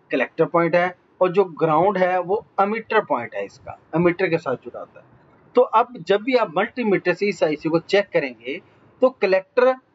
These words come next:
और ammeter के ऊपर आपने probe रखने किसी एक pin के ऊपर। For example, ये पाँच number है, तो इसके ऊपर आपने red probe रखी है और यहाँ पे black probe रखी है।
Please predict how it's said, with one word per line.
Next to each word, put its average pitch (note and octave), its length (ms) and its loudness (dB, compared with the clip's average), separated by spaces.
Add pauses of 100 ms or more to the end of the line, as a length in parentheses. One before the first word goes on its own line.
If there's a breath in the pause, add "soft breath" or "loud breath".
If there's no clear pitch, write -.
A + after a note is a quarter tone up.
(160)
और G#3+ 280 0
ammeter F#3+ 360 0
के A3 120 -2
ऊपर G3 220 2
आपने G3 480 0
probe F3 380 2
रखने E3+ 240 0
किसी F#3 260 -10
एक F#3+ 300 4
pin D#3 120 0
के D3 140 -6
ऊपर। - 320 -2
For E3 120 -4
example, E3 280 0
ये E3+ 140 0
पाँच D#3+ 360 -2
number C#3+ 280 -2
है, A#2+ 120 -4 (380 soft breath)
तो F#3 60 6
इसके F#3 240 0
ऊपर F3 160 2
आपने E3+ 320 0
red C#3 260 -4
probe D3+ 280 -2
रखी D#3 260 -2
है E3+ 160 4 (340)
और D#3+ 100 4
यहाँ C3+ 220 2
पे F3 160 -2
black C3+ 300 0
probe C3 340 -6
रखी B2 240 -14
है। A2 80 -14